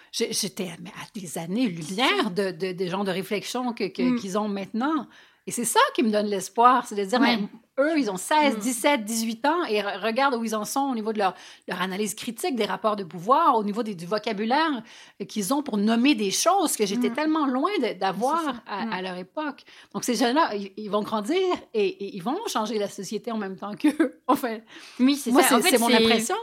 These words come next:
Speaker 2: On va les laisser gérer l'école de leurs enfants, en fait, hein. C'est ça. <laughs> Toute la fin, euh, de ton livre va vraiment, euh, se concentrer sur du super positif, sur, euh,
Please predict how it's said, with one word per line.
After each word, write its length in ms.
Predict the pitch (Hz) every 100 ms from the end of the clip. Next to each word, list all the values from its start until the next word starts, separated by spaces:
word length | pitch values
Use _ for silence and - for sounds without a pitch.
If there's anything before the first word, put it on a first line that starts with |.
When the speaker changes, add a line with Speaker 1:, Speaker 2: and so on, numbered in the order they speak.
| 359 - - - -
Speaker 2:
On 120 | 220
va 120 | 226
les 140 | 240 233
laisser 360 | 226 220 262
gérer 280 | 233 214 220
l'école 360 | 226 196 196 180
de 60 |
leurs 220 | 180 165 165
enfants, 280 | 156 190
en 40 | 160
fait, 160 | 165 -
hein. 60 | 226 -
C'est 180 | - 226
ça. 120 | 214
<laughs> 1200 | 285 285 294 415 359 320 294 302 277 302 415 339
Toute 180 | - 320
la 200 | 339 302
fin, 400 | 262 330 339 330 -
euh, 220 | 220 208
de 120 | 202
ton 220 | 202 208
livre 400 | 208 285 302 214 - _
va 160 | 208 226
vraiment, 440 | 247 262 311 320
euh, 320 | 254 226 214 -
se 840 | - - 214 208 202 202 196 196 - _ -
concentrer 600 | 285 311 302 262 - 254
sur 220 | 254 240
du 260 | 196 190 180
super 400 | - 277 311 262
positif, 720 | 254 226 202 - 180 - _ _
sur, 340 | - - 220 208
euh, 320 | 196 190